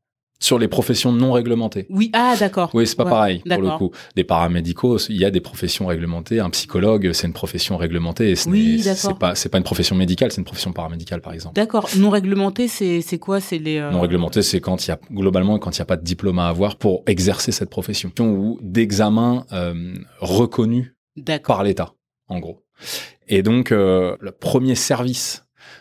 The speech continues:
Speaker 1: proposé par Doctolib, c'était celui-ci. Et ensuite, euh,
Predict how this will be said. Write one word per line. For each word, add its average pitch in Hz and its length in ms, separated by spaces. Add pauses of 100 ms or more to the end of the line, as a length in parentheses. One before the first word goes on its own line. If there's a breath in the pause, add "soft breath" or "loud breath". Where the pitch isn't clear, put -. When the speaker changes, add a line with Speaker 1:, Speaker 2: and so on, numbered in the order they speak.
Speaker 1:
proposé 107 460
par 90 220
Doctolib, 104 460
c'était - 220
celui-ci. 87 600 (160)
Et 117 120
ensuite, 110 460
euh, 95 920